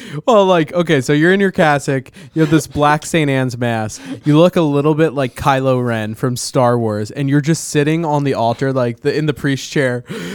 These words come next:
which is, like, reminds me of that scene in the throne room before they, like, do that whole scene with, like, um,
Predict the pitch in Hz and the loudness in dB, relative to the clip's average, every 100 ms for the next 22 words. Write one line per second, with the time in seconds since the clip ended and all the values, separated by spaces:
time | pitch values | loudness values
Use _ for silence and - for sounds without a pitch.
0 | 226 - 190 180 160 165 151 160 156 151 | -6 2 2 2 0 0 2 0 0 0
1 | 165 175 156 139 - 156 147 139 135 - | 2 0 0 -2 -4 -2 0 0 -2 -4
2 | 139 127 131 135 139 143 139 127 143 135 | -4 0 0 0 0 0 0 0 0 0
3 | 131 131 123 117 143 139 135 113 123 135 | 0 0 -2 -2 0 2 2 0 0 2
4 | 135 131 - 139 135 131 127 127 127 120 | 2 0 -4 -2 -2 0 -2 -2 -2 -2
5 | 113 120 117 107 104 | -6 -8 -6 -8 -10